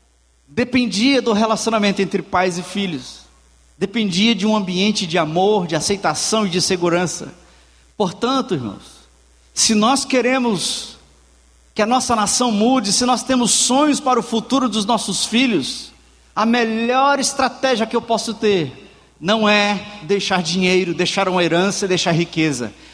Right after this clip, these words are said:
mas é deixar um legado que transforma o coração do seu filho, que o prepara para as decisões do futuro. Esse era o desafio, esse foi o desafio do Shema, que vemos em Deut-, em Deuteronômio capítulo seis.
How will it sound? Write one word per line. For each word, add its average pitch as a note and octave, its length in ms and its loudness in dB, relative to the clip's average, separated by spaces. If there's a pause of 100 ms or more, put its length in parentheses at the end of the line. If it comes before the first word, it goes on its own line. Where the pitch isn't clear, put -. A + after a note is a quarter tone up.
mas E3 160 0
é - 20 0
deixar D#3 300 -2
um D#3 100 2
legado D3 800 -2
que G3 80 -4
transforma G#3+ 1040 -2
o A3+ 40 -4
coração A3+ 600 -2
do G#3+ 100 -4
seu F#3 160 -2
filho, D#3+ 380 -6 (240)
que A#3+ 100 -2
o C4 60 0
prepara C#4+ 880 0
para B3+ 320 -4
as A3+ 80 -4
decisões A3+ 600 0
do A3+ 100 -8
futuro. A#3+ 580 0 (1400)
Esse D#4 260 -2
era D#4 140 2
o D4+ 60 0
desafio, C#4 580 0
esse C4+ 180 0
foi D4 200 0
o B3 40 -2
desafio B3+ 560 0
do A3+ 160 2
Shema, A#3 680 0 (1500)
que A3+ 160 -2
vemos G#3+ 380 0
em G#3 80 -2
Deut-, G#3 280 -2
em F3+ 120 -4
Deuteronômio F#3+ 560 0
capítulo F3 400 -2
seis. - 640 -2